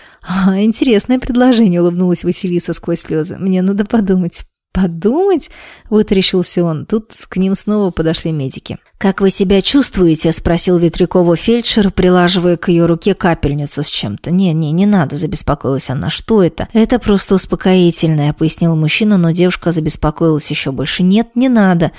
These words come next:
покачала она головой. "Мне нельзя". "Почему?" опешил медик.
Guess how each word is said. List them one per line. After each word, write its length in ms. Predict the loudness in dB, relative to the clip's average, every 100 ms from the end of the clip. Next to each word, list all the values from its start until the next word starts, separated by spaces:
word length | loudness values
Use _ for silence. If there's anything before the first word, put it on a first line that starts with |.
| -18 -20 -20
покачала 600 | -8 -2 0 0 0 0
она 300 | 0 -2 -4
головой. 480 | -4 -2 -2 -2 -2
"Мне 260 | 0 2 4
нельзя". 540 | 2 2 0 -2 -4 _ _
"Почему?" 640 | -2 0 0 0 2 2 0
опешил 480 | -2 -2 -2 -2
медик. 440 | -2 -2 -6 -10